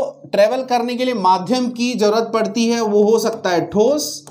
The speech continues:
एक हो सकता है द्रव या गैस, तीनों में से कोई ना कोई माध्यम होगा, तभी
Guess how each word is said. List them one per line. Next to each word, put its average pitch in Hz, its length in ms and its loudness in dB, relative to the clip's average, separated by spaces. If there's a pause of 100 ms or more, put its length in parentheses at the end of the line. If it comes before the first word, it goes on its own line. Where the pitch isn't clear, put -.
(460)
एक 170 140 0
हो 196 140 2
सकता 190 320 -2
है 156 140 0
द्रव 226 520 0 (300)
या 175 120 2
गैस, 131 460 -2
तीनों 233 260 0
में 269 120 2
से 277 100 0
कोई 233 260 0
ना 247 80 -4
कोई 247 200 -2
माध्यम 196 420 2
होगा, 208 240 2
तभी 226 540 0